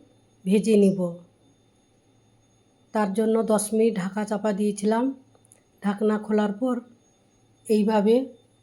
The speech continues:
একটু ভাজা ভাজা হয়ে এসছে, একটু সাইড করে দিয়ে যে বেগুনটা কেটে রেখেছিলাম,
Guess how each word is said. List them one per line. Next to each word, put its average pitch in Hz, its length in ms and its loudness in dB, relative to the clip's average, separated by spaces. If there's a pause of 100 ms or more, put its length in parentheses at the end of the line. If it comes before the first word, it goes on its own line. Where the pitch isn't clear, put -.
(180)
একটু 226 260 -2
ভাজা 208 280 0
ভাজা 208 280 -2
হয়ে 214 220 2
এসছে, 208 260 0 (340)
একটু 208 220 -8
সাইড 208 400 -4
করে 214 220 -2
দিয়ে 214 220 0 (520)
যে 208 160 0
বেগুনটা 214 500 2
কেটে 214 300 -2
রেখেছিলাম, 220 540 -2